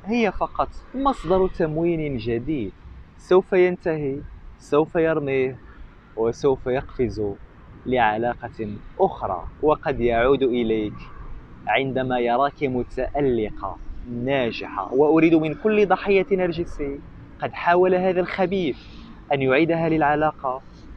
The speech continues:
أن تحكي لي تجربتها أسفل هذا الفيديو في خانة التعليق. تعلمون أن خانة التعليق في هذه القناة هي منبر ضحايا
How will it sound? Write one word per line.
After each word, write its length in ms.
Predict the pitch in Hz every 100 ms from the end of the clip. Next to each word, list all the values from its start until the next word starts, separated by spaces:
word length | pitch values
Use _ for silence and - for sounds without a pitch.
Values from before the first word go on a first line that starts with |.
| - -
أن 160 | 139 135
تحكي 420 | 175 - - 151
لي 120 | 139
تجربتها 840 | - 131 117 120 127 127 117 -
أسفل 280 | 139 - 127
هذا 280 | 123 123 113
الفيديو 360 | 107 127 117 113
في 160 | 117
خانة 300 | 104 160 139 -
التعليق. 760 | - 139 117 123 160 170 131
تعلمون 760 | - 165 135 131 135 202 143 90 - - - - -
أن 200 | 160 143
خانة 260 | - 180 180
التعليق 600 | 170 - 143 160 180 -
في 180 | 185 180
هذه 220 | 170 165
القناة 440 | 156 165 160 180 143
هي 140 | 147
منبر 420 | 139 170 156 143 131
ضحايا 720 | 117 - 160 151 127 110